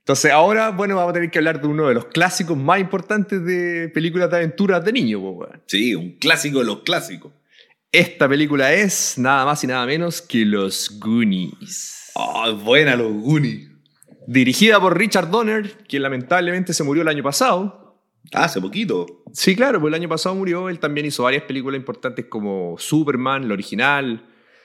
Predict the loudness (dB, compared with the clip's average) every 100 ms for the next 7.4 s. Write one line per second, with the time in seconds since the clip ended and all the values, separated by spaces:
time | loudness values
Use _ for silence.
0 | _ -2 -2 0 -2 0 0 -2 -2 0
1 | 0 0 -6 -2 0 2 0 0 -2 -2
2 | -8 -16 -16 -4 0 2 0 -6 -10 -10
3 | -20 _ _ _ _ _ _ _ -2 4
4 | 4 4 2 0 -2 0 -2 -4 -14 -20
5 | _ -2 -2 -2 0 2 2 0 -4 -6
6 | -6 -10 -6 -4 -2 -2 -4 -6 -6 -6
7 | -6 -4 -4